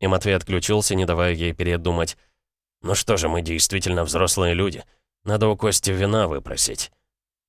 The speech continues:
Он поднялся и принялся надевать пиджак. На сегодня его рабочий день закончен.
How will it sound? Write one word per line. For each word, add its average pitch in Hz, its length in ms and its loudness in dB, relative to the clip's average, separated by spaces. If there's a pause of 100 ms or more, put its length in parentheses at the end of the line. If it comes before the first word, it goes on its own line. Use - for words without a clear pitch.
(120)
Он 101 160 0
поднялся 113 540 4
и 110 40 0
принялся 104 480 2
надевать 104 400 2
пиджак. 90 460 -2 (340)
На 87 140 0
сегодня 92 400 2
его 90 220 2
рабочий 90 340 0
день 87 200 0
закончен. 85 640 0